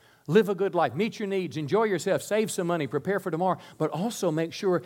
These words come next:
that you're making an investment in helping people and caring for people and expanding the kingdom of God." This is where the balance comes in. This idea of being rich in good works,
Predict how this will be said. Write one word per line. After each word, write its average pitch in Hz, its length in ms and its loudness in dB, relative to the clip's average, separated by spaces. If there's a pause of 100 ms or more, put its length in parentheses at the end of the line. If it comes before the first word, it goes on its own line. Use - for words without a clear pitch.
(120)
that 165 100 -2
you're 175 140 2
making 170 340 0
an 151 80 0
investment 147 520 0
in 127 100 -6
helping 151 400 -6
people 151 340 -4
and 123 120 -6
caring 147 300 0
for 127 120 -8
people 131 300 -6
and 120 100 -6
expanding 135 540 -4
the 110 60 -6
kingdom 120 380 -6
of 123 80 -6
God." 147 340 -10 (320)
This 185 200 2
is 180 100 -4
where 180 160 4
the 175 100 4
balance 160 440 -2
comes 117 280 -8
in. 90 200 -4 (320)
This 226 200 2
idea 190 300 4
of 170 100 0
being 156 300 0
rich 208 380 4
in 160 160 -6
good 156 260 0
works, 151 640 -2